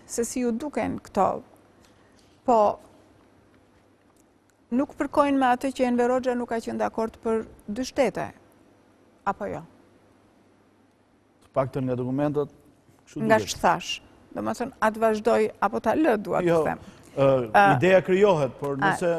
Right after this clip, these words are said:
Speaker 1: në
Speaker 2: doni
Speaker 1: gja-,
Speaker 2: thoni diçka
Speaker 1: në
Speaker 2: tjetër.
Speaker 1: gjashtëdhjetë e shtatën vazhdon po kështu, ë, gjendja në Kosovë është shumë e rëndë, e ndeku midis saj dhe viseve të zhvilluara të Jugosllavisë është thelluar dhe më tepër, të ardhurat kombëtare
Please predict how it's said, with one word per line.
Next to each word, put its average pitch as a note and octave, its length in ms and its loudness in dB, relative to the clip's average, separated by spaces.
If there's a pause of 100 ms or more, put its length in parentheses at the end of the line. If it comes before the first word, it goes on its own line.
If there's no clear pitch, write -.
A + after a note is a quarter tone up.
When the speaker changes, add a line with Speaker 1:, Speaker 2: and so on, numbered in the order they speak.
(160)
Speaker 1:
në A#3 160 2
Speaker 2:
doni B3 160 4
Speaker 1:
gja-, C#4 80 6
Speaker 2:
thoni F3 240 -4
diçka D#3 240 -4
Speaker 1:
në B3 140 4
Speaker 2:
tjetër. G#3 100 0
Speaker 1:
gjashtëdhjetë D4+ 480 4
e C#4+ 80 -6
shtatën A3+ 500 2 (480)
vazhdon A#3 460 4
po - 160 0
kështu, - 320 -4 (640)
ë, G#3 640 4
gjendja B3+ 400 4
në A#3 80 -4
Kosovë G#3+ 500 -2
është - 140 -12
shumë G3 320 -2
e E3+ 100 2
rëndë, F4 420 -2
e G#3+ 140 0
ndeku C#4 300 0
midis A#3 400 -2
saj A#3+ 260 2
dhe G#3 160 2
viseve G3+ 540 0 (440)
të A3+ 140 0
zhvilluara A3+ 640 4
të G#3 160 0
Jugosllavisë G3 720 -4 (240)
është - 240 -8
thelluar G#3 400 2
dhe A#3 100 -2
më A#3+ 140 -4
tepër, G#3+ 400 -2 (420)
të A#3+ 80 0
ardhurat C4 640 4
kombëtare A3 560 2